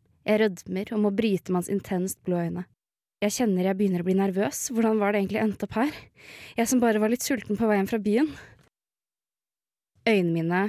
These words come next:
forsøker seg forsiktig tilbake til hans, men hans er nå rettet mot munnen min. Jeg hører hvordan pusten hans blir dypere, og at han lener seg mot meg. Plutselig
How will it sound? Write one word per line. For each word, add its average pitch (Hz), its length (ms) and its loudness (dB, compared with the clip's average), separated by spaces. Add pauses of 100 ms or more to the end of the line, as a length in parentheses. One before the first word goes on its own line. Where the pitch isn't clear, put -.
(200)
forsøker 185 480 -2
seg 185 320 0
forsiktig - 460 -4
tilbake 180 380 -4
til 185 100 -4
hans, - 520 -8 (140)
men 190 160 -2
hans 180 180 -2
er 190 100 0
nå 180 120 0
rettet 185 240 -6
mot 180 140 -4
munnen 170 220 -4 (100)
min. 185 40 -8 (680)
Jeg 208 80 2
hører 220 220 4
hvordan 202 180 2
pusten 196 320 -4
hans 185 80 -4
blir 196 160 -4
dypere, 175 540 -4
og 170 80 -8
at 185 80 0
han 180 80 0
lener 170 240 -2
seg 175 160 -4
mot 175 260 -10
meg. - 140 -14 (880)
Plutselig 190 460 -2